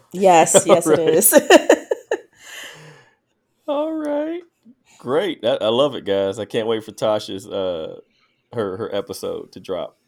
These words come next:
Speaker 2: next week. So that'll be fun to listen to. Definitely check that out, people. Uh, we'll definitely make it known that it exists and you can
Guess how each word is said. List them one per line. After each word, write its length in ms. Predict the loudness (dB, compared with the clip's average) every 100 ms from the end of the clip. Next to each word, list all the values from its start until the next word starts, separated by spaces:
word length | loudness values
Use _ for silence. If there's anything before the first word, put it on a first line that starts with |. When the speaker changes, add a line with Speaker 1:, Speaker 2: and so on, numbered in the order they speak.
| _
Speaker 2:
next 280 | -16 -16 -18
week. 220 | -20 -18
So 120 | -16
that'll 200 | -10 -10
be 100 | -12
fun 280 | -16 -14 -14
to 80 | -14
listen 260 | -18 -18 -18
to. 220 | -18 -18 _ _ _ _ _ _
Definitely 220 | -6 -6
check 220 | -6 -8 -4
that 140 | -2
out, 180 | -2 -4
people. 420 | -10 -12 -16 -14
Uh, 460 | -8 -6 -4 -6 -10
we'll 120 | -16
definitely 320 | -6 -6 -6
make 200 | -10 -10
it 80 | -10
known 360 | -10 -10 -10 -18 _ _ _ _ _
that 180 | -12 -12
it 140 | -18
exists 560 | -18 -12 -8 -8 -10 -16
and 160 | -20
you 60 | -20
can 220 | -20 -20